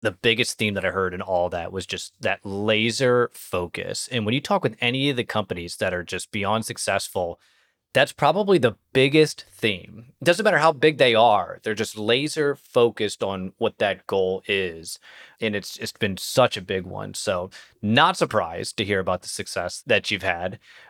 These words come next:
Last question I have for you is, if you could have a conversation with your younger self, age totally up to you, what would that conversation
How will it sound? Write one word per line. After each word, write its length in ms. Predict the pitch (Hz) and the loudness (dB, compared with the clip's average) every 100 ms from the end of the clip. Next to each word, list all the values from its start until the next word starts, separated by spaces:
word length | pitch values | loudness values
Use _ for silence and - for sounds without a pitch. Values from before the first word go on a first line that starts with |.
| _ | _
Last 300 | 135 185 247 | 2 2 2
question 280 | - 180 127 | 2 0 2
I 40 | |
have 240 | 104 98 95 | 0 0 -2
for 120 | 95 | -6
you 280 | 87 87 101 - | -6 -8 -10 -6
is, 540 | 101 92 92 87 - - - - | -4 -4 -6 -6 -10 -14 -20 -8
if 140 | - - | -4 0
you 80 | 165 | 2
could 120 | 170 | 4
have 120 | 156 | 4
a 40 | |
conversation 600 | 135 135 131 - 104 - | 2 2 2 0 -2 0
with 100 | 107 | -2
your 120 | 104 98 | 0 0
younger 280 | 95 101 | 0 -2
self, 480 | 110 90 82 90 _ - | -2 -2 -4 -8 _ -4
age 400 | 113 110 113 - - | 0 2 0 -4 -6
totally 360 | - 117 123 123 | 4 4 6 2
up 100 | - | 2
to 80 | 135 | -2
you, 320 | 95 87 113 _ - _ - | -2 -4 -8 _ -20 _ -8
what 320 | 98 147 165 | 4 4 4
would 100 | 165 | 4
that 160 | 139 | 4
conversation 880 | - 120 110 107 - 107 104 110 92 | 4 0 2 0 0 0 0 -2 -8